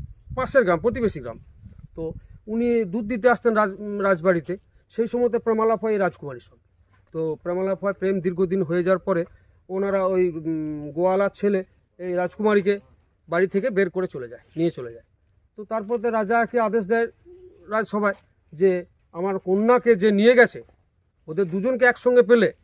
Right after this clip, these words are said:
সেখানেই ওদেরকে গলা কেটে কবর দাও। তো বাবাদের মুখে, দাদুদের মুখে শুনে এসেছি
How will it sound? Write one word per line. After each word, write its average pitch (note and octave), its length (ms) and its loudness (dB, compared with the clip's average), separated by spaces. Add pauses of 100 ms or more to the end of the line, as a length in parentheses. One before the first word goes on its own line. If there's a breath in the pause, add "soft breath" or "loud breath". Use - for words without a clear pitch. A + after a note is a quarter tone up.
(440)
সেখানেই C4 600 2
ওদেরকে B3 440 4 (480)
গলা A3 340 4
কেটে C4 460 2 (1200)
কবর G3 360 2
দাও। B2+ 160 -14 (840)
তো E3 460 -2
বাবাদের F3 340 -2
মুখে, F3 220 -2
দাদুদের D#3 260 -4
মুখে E3 180 -6
শুনে F3 160 -2
এসেছি A#3+ 240 -8